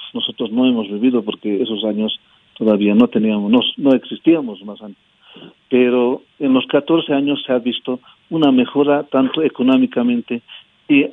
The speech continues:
se ha podido ver, eh, que ha habido una educación buena, una salud, pero algunos compañeros, como los, algunos médicos, se oponían a que el pueblo tenga una buena salud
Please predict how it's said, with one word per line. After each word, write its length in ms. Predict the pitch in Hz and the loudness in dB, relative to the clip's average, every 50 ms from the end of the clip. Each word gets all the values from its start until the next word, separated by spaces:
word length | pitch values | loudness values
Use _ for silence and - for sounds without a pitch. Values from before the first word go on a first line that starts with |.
| - _ _ - - | -10 _ _ -10 -4
se 100 | - 160 | -2 0
ha 220 | 165 180 180 170 - _ _ _ _ _ _ _ | 0 0 -2 -6 -10 _ _ _ _ _ _ _
podido 480 | 139 127 131 131 156 165 156 156 147 | 0 0 2 2 0 0 0 -2 -4
ver, 320 | 123 120 151 160 156 156 - _ _ _ _ _ _ _ _ _ _ _ _ _ _ _ _ _ | -2 0 0 0 0 -2 -8 _ _ _ _ _ _ _ _ _ _ _ _ _ _ _ _ _
eh, 500 | 170 143 127 123 123 120 120 123 127 - _ _ _ _ _ _ - - - - - - - - - _ _ _ _ - _ | 2 2 2 2 0 -2 -6 -8 -10 -12 _ _ _ _ _ _ -14 -14 -14 -14 -12 -12 -14 -14 -14 _ _ _ _ -4 _
que 80 | - | 0
ha 60 | 147 | 0
habido 240 | 139 131 143 123 135 | 0 -2 -4 -4 -4
una 180 | 139 131 131 123 | -6 -4 -4 -4
educación 640 | 123 113 113 _ _ 120 110 - 120 113 107 107 110 | -6 -6 -8 _ _ -10 -10 -8 -10 -10 -10 -6 -4
buena, 560 | 123 139 156 160 156 156 151 151 156 156 156 | -4 -2 -2 -2 -4 -4 -4 -6 -6 -6 -6
una 240 | 147 135 127 120 110 - | -4 -4 -4 -4 -6 -8
salud, 400 | - 113 107 110 135 156 170 - - _ _ _ _ _ _ _ _ | -10 -10 -6 -4 -4 -4 -4 -6 -8 _ _ _ _ _ _ _ _
pero 200 | - 156 165 160 | 2 4 4 4
algunos 400 | 165 175 196 208 202 180 151 - | 2 2 0 0 -2 -2 -2 -2
compañeros, 560 | - 151 147 147 156 151 165 170 156 131 - | -6 -6 -4 -4 -4 -4 -2 -4 -4 -6 -6
como 260 | - 135 127 135 135 | -6 -4 -2 0 0
los, 160 | 135 131 - | 0 0 -2
algunos 380 | 165 143 139 156 156 151 135 131 | -4 -4 -4 -2 -4 -4 -2 0
médicos, 500 | 127 131 123 117 113 _ 127 120 - - _ _ _ _ _ _ _ _ _ - - | 0 0 0 0 -2 _ -6 -8 -8 -12 _ _ _ _ _ _ _ _ _ 0 2
se 80 | 156 | 2
oponían 640 | 151 156 156 - 180 185 202 233 247 240 233 233 240 - _ | 2 2 0 -2 -2 0 2 2 2 2 2 0 -2 -6 _
a 120 | - 143 | -6 -6
que 320 | - - - 131 123 - - _ _ _ _ _ _ _ | -6 -2 -4 -4 -4 -4 -8 _ _ _ _ _ _ _
el 260 | - 147 135 131 135 131 | -2 0 0 0 0 -4
pueblo 600 | _ _ 196 220 233 226 214 214 220 220 220 202 _ _ _ _ _ _ _ _ | _ _ 2 2 4 2 0 -4 -6 -6 -6 -12 _ _ _ _ _ _ _ _
tenga 380 | - 160 165 175 170 156 165 - - | -8 -6 -6 -4 -2 -2 -4 -4 -2
una 240 | - 139 127 123 113 | -4 -2 -2 -2 -2
buena 320 | 110 107 117 120 117 107 | -4 -4 -4 -4 -4 -6
salud 380 | 104 - 120 117 147 185 214 | -8 -8 -8 -6 -4 -4 -4